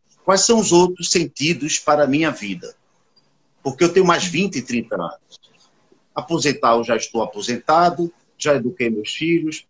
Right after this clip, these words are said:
já casei. O que devo eu fazer daqui para frente? Então entra uma nova etapa, vamos dizer, na extensão, digamos, do genoma humano para os oitenta, noventa anos,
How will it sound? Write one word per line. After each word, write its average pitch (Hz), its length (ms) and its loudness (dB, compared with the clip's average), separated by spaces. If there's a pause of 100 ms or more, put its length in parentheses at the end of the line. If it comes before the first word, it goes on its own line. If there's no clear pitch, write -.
(100)
já 131 240 -2
casei. 143 640 2
O - 60 -18 (300)
que 202 100 2
devo 185 340 6
eu 151 120 2
fazer 120 320 0
daqui 110 260 -2
para 110 240 -4
frente? - 560 -10 (800)
Então 170 260 2
entra 220 260 2
uma 175 160 2
nova 175 320 4
etapa, - 800 -2 (760)
vamos 135 280 0
dizer, 123 300 0
na 147 100 2
extensão, 175 920 2 (800)
digamos, 113 760 0 (200)
do 135 120 -4
genoma 143 560 2
humano 117 540 0 (760)
para 107 160 -2
os 107 160 -4
oitenta, 143 560 -2
noventa 101 480 -6
anos, 117 500 0